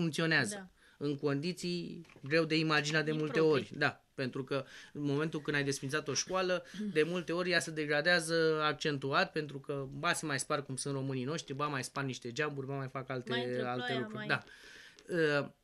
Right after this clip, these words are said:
Speaker 1: aici, cred că este prima provocare să salvăm arhiva-, arhivele școlilor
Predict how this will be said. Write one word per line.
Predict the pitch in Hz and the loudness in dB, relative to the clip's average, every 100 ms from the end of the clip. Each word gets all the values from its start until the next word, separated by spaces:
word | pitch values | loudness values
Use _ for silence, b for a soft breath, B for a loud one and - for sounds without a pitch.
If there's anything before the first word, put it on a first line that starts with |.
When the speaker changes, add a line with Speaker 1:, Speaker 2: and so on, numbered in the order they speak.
| _ | _
Speaker 1:
aici, | - 151 190 185 - - - | 2 4 2 0 -2 -2 -6
cred | 139 | -4
că | 135 | 2
este | 139 139 139 | 4 4 2
prima | 135 156 160 139 | -2 -2 -2 -2
provocare | 143 123 120 143 147 | -4 -4 -4 -2 -2
să | 147 147 | -2 -6
salvăm | - 135 120 147 170 104 - | -4 -2 0 0 0 -2 -8
arhiva-, | 123 117 - 135 120 120 117 113 113 | -8 -8 -6 -6 -2 -2 -2 -4 -4
arhivele | 123 120 - 131 127 | -4 -6 -8 -6 -4
școlilor | 113 - 139 139 139 143 | -4 -4 -2 0 0 -2